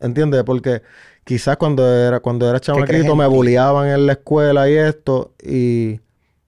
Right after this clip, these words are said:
Speaker 1: yo siento que en, por todo lo que he pasado me he superado, y por eso también sale el concepto de la evolución, que fue lo que, ¿entiendes?
Speaker 2: Me encanta.
Speaker 1: Todo, todo se asocia, mano.
Speaker 2: Sí, no, y me, y me encanta a mí, a mí el arte de la evolución. Obviamente,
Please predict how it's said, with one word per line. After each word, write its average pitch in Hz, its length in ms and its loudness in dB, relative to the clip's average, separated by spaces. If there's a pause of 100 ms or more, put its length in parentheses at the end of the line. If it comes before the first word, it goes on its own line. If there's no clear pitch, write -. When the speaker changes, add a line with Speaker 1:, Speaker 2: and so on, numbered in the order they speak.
(380)
Speaker 1:
yo 120 200 0
siento 160 420 -2
que 123 300 0 (180)
en, 120 280 -2 (220)
por 120 180 0
todo 131 220 0
lo 151 100 0
que 156 60 -2
he 151 40 -4
pasado 156 440 0
me 127 100 0
he 123 40 -2
superado, 113 840 -2
y 123 140 -4 (260)
por 123 140 0
eso 120 160 -2
también 131 300 0
sale 123 560 0 (200)
el 117 160 -6
concepto 117 520 -4
de 113 60 0
la 113 60 2
evolución, 110 640 -4 (120)
que 110 120 -10
fue 110 180 -10
lo 107 120 -8
que, 110 100 -6
¿entiendes? 117 440 -6 (480)
Speaker 2:
Me 113 100 -4
encanta. 110 160 -2
Speaker 1:
Todo, 165 200 2 (160)
todo 151 240 0
se 156 120 -4
asocia, 131 540 -2
mano. 117 340 -6 (920)
Speaker 2:
Sí, - 200 -2
no, 175 180 0
y 160 60 0
me, 139 200 -2
y 127 40 -4
me 123 100 -2
encanta 123 460 -2
a - 20 -2
mí, 123 200 0
a 127 140 -4
mí 117 200 0
el 135 180 -2
arte 110 220 -2
de 117 60 0
la 113 40 -2
evolución. 110 760 -4
Obviamente, 107 580 -6